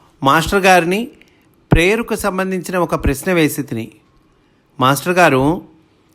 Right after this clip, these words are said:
ఎవరికైనా తీవ్రమైన అనారోగ్యము సోకినచో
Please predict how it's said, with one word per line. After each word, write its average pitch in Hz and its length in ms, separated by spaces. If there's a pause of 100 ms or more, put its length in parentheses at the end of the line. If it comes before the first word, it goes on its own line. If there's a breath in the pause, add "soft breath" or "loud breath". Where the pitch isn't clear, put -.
(140)
ఎవరికైనా 165 720
తీవ్రమైన 175 760
అనారోగ్యము 151 760
సోకినచో 156 840